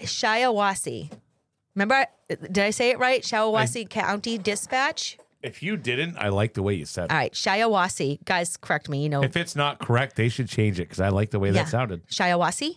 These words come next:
Speaker 2: I'm on Team Charity here.
Speaker 1: Oh, <laughs> haha. Anyways, so Shiawassee County Dispatch had,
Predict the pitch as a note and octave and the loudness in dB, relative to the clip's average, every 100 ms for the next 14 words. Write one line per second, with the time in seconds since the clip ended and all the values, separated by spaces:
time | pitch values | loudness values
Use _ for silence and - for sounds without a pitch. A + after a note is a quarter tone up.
0 | _ B2+ B2+ G#2+ - B2+ A#2 A#2+ A2 F2 | _ 0 0 -2 -4 -4 -2 0 0 -2
1 | D#2+ D#2+ D2 _ - E5 F#5+ F#3 - - | -6 -12 -16 _ 4 6 6 4 -2 -4
2 | D#3 - - _ - - _ _ - A#3+ | -2 -6 -10 _ -20 -20 _ _ -2 0
3 | F#3 A2 - - _ _ _ - A#3 F#3+ | 2 2 -2 -8 _ _ _ -6 0 0
4 | F#3+ G#3+ B3+ D#4+ C4 C#4 C4 - F3+ F3+ | 0 0 2 2 0 -2 -4 0 -2 0
5 | G#3+ - - D3+ - C3 A#2 - - - | -6 -8 -4 -2 -2 -4 -4 -4 -10 -4
6 | G#3 F#3+ | -2 0